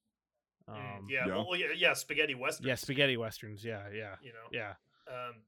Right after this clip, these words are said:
Speaker 1: that was, like, a huge fucking genre, so I, I wouldn't doubt it at all,
Speaker 2: Yeah.
Speaker 1: you know? Uh,
Speaker 2: Sometimes they made them play Native Americans because they were just a tad
Speaker 1: Yeah.
Speaker 2: shade
Speaker 3: Yep.
Speaker 2: darker.
Speaker 1: <laughs>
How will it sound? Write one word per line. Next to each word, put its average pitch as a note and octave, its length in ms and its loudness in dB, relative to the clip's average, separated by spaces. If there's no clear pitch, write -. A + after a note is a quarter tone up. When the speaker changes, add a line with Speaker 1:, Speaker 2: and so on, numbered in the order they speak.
Speaker 1:
that C3 200 -4
was, C#3 160 -4
like, B2+ 160 -4
a C3+ 60 -6
huge C#3 500 -10
fucking C3 320 -8
genre, A#2+ 400 -8
so A#2+ 140 -6
I, C3+ 240 -2
I C#3+ 260 2
wouldn't C#3+ 280 0
doubt C3+ 240 6
it A#2+ 120 -4
at A#2 120 -4
all, B2+ 140 2
Speaker 2:
Yeah. A2+ 200 0
Speaker 1:
you A#2 120 -12
know? G#2+ 240 -12
Uh, C3 260 0
Speaker 2:
Sometimes F3+ 420 10
they E3+ 80 6
made D#3+ 280 6
them C#3+ 160 0
play C#3 200 2
Native C3 300 2
Americans A#2+ 600 0
because A2 420 -8
they A2 100 -2
were G#2 240 -4
just A2+ 340 -6
a - 40 -10
tad D3 460 8
Speaker 1:
Yeah. A2+ 80 0
Speaker 2:
shade D#3 360 4
Speaker 3:
Yep. C#3 140 6
Speaker 2:
darker. B2 320 10
Speaker 1:
<laughs> - 100 -4